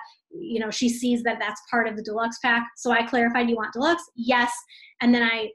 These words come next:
went on to the next step, which is to set them up with their, get them their flavors and everything ready. So when we get to the pack options process, you guys, this is maybe where you would then come into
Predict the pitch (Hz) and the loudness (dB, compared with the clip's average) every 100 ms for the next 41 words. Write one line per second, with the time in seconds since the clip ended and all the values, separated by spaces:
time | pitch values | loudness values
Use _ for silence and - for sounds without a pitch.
0 | - 226 247 233 226 233 233 220 202 - | -8 0 2 2 0 -4 -6 -8 -8 -12
1 | _ - - 220 - 240 240 240 285 - | _ -10 0 0 0 -2 -2 -4 -6 -4
2 | 226 285 277 240 240 240 226 - 233 233 | -4 2 2 2 0 -4 -4 -10 -6 -2
3 | 214 220 214 220 277 254 254 233 240 262 | 0 0 0 0 2 4 2 2 0 -4
4 | 233 226 220 226 214 220 208 208 - _ | -4 -4 -6 -6 -6 -6 -8 -12 -14 _
5 | _ _ _ - - - - - 311 320 | _ _ _ -20 -20 -20 -12 2 6 6
6 | 359 381 440 - 330 311 311 247 240 240 | 4 2 0 0 2 2 2 0 0 -6
7 | 226 - _ _ - 240 233 233 220 240 | -6 -16 _ _ -2 0 0 -4 -6 -2
8 | 233 233 302 392 349 277 277 311 294 233 | -2 0 0 2 4 6 6 6 6 4
9 | 240 - - - 277 269 269 247 254 277 | -2 -6 -14 0 2 4 2 2 0 0
10 | 302 262 247 - 254 240 233 | 2 2 2 0 4 4 2